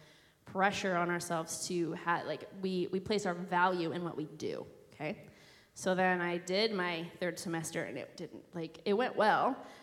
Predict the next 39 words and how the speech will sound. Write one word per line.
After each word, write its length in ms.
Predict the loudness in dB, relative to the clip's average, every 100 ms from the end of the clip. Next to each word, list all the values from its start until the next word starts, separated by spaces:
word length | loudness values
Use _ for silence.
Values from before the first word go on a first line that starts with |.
| -20 -20 -2
but 140 | 0
I 80 | 2
missed 260 | 0 -4 -6
my 100 | -2
daughter 300 | 0 2 0
so, 440 | -2 -2 0 0
so 280 | -2 -2 -2
much. 440 | 0 -2 -2 -8 -10 -16 -6
And 160 | -6 -2
so 1000 | 2 6 6 6 6 4 4 2 -2 -12 -20 -4
we 100 | -4
decided 520 | -2 -2 0 0 0
that 160 | 2 0
at 100 | 2
that 160 | 0 0
point, 300 | -2 -2 -2
I 80 | -4
was 100 | -2
gonna 160 | 0 0
walk 200 | 0 -2
away 120 | -4
from 200 | -4 -8
school 460 | -6 -2 0 0
permanently, 580 | -2 -2 0 0 0 -2 -2 -14 -20 -20 -20 _
um, 260 | 2 2 4
never 240 | 4 6
having 300 | 6 6 4
actually 400 | 0 0 0 4
worked 640 | 4 6 6 6 2 -6 -10 -16 -20 -10
in 160 | -4 -4
the 60 | -2
workforce, 680 | -2 -4 0 2 2 -4 -10 -20 -20 -14 -2
and 80 | 0
I 60 |
was 100 | 0
gonna 200 | -2 0
raise 540 | 2 2 2 -2 -6 -10 -8
my 120 | -8
kids. 500 | -4 -2 -2 -4